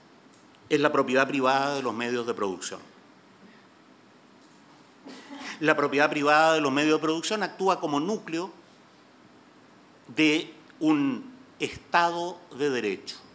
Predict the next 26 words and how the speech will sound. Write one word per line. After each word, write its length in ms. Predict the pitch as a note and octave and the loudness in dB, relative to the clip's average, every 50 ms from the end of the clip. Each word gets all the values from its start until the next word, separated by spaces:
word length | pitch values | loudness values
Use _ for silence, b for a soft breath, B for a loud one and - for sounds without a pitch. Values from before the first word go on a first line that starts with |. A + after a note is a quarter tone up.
| - - - - - - - - - - - - - - - - - - | -20 -20 -20 -20 -20 -20 -20 -20 -20 -20 -20 -20 -20 -20 -20 -20 -20 -8
Marx 440 | A#2 B2 C3+ C3+ C3 - - - - - | 0 0 0 0 0 -4 -10 -12 -12 -8
dice 220 | B2 C3 B2+ - C3 | -8 -8 -6 -6 -8
por 120 | A#2+ A#2 | -6 -6
ahí 240 | A#2 A#2+ A#2+ A2+ - B B B B | -6 -6 -8 -10 -12 B B B B
en 100 | - A#2+ | -6 -4
alguna 260 | B2 A2+ A#2+ B2 B2 | -4 -2 0 0 2
parte, 360 | B2 C3+ C3 - - C#3 C3 C3 B B B B B | 2 0 -2 0 -4 -4 -4 -4 B B B B B
eh, 120 | - C3+ C3 | -2 0 2
"La 80 | B2+ | 2
burguesía 380 | A#2+ A#2+ A#2 A2+ A2+ - E3 E3 | 2 0 0 -2 -2 -2 -2 -2
es 60 | D#3 | -2
la 60 | D#3+ | -2
primera 300 | C#3 B2+ C#3 D3+ D#3 D3+ | -4 -4 -4 -2 -2 -2
clase 260 | D3+ D#3 D#3 - D#3 | -2 -4 -6 -6 -6
social 340 | B2+ - C3+ - - D#3+ D#3 | -8 -8 -8 -6 -6 -6 -4
en 80 | D3+ C#3 | -4 -6
la 60 | B2+ | -6
historia 340 | A#2+ - E3+ E3+ D#3+ D#3 D3+ | -8 -6 -6 -6 -6 -6 -4
que 140 | D3+ C#3+ C3 | -4 -4 -4
legalizó 920 | C3 C3 B2+ C#3 C3+ A#2+ A#2+ C3 B2+ B2+ C3 A#2+ G#2 - - - F3+ F#3 | -4 -2 -2 -2 -2 0 0 0 0 0 -2 -6 -4 -2 -2 -2 0 -2
la 100 | F3+ E3+ | -2 -4
explotación". 600 | C#3 G#2+ - - G#2+ G2+ - - - - - - - - _ _ _ _ _ - - - - - _ _ _ - - - - - _ - | -6 -8 -8 -10 -12 -12 -12 -14 -16 -16 -16 -18 -20 -20 _ _ _ _ _ -20 -20 -20 -20 -20 _ _ _ -20 -20 -20 -20 -20 _ -12
En 100 | A2 A2 | -6 -2
vez 100 | A#2+ B2+ | 0 0
de 80 | C3+ B2+ | 0 0
recurrir 480 | C3 C3+ C3+ A#2 A#2+ C#3 C#3+ C3+ C3+ | 0 -2 -4 -2 -2 -2 -2 -2 -4